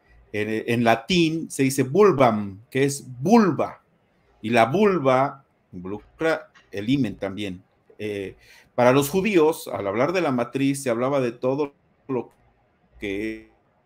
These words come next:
es el canal de parto, todo lo que es, eh, genitales internos y externos, incluyen también la matriz, ya sea en hebreo, ya sea en latín.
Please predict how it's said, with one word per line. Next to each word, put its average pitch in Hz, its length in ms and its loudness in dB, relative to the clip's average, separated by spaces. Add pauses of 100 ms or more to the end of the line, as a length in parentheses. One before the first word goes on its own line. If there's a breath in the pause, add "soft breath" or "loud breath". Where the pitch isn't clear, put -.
(180)
es 123 220 -10
el 113 160 -10
canal 107 340 -6
de 110 80 -6
parto, 110 480 -6
todo 113 240 -6
lo 104 160 -8
que 107 140 -8
es, - 180 -12 (480)
eh, 98 340 -2
genitales 123 440 -2
internos 120 320 -4
y 104 40 -6
externos, 110 540 -6
incluyen 127 500 -2
también 104 400 -6
la 101 120 -6
matriz, 95 440 -10 (280 soft breath)
ya 113 160 2
sea 123 160 2
en 117 80 2
hebreo, 120 420 0
ya 104 160 -2
sea 113 180 -6
en 113 60 -4
latín. 127 500 -4